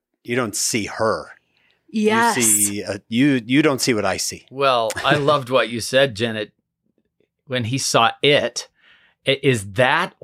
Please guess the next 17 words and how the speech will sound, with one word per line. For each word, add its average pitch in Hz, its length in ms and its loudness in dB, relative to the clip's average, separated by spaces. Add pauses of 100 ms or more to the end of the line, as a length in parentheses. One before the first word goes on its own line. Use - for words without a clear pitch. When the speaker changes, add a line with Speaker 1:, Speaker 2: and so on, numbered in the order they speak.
(160)
Speaker 3:
is 110 280 -2
that 151 420 2
what 147 220 0
we're 127 100 0
supposed 135 380 0
to 104 120 -18 (120)
put 143 160 2
on 131 140 2
the 117 100 0
other 120 160 0
side? 120 320 2
And 107 100 -4
Jesus 113 340 -4
saying, 113 300 -2
um, 113 400 2 (340)
"This 117 380 -2
woman," 113 500 0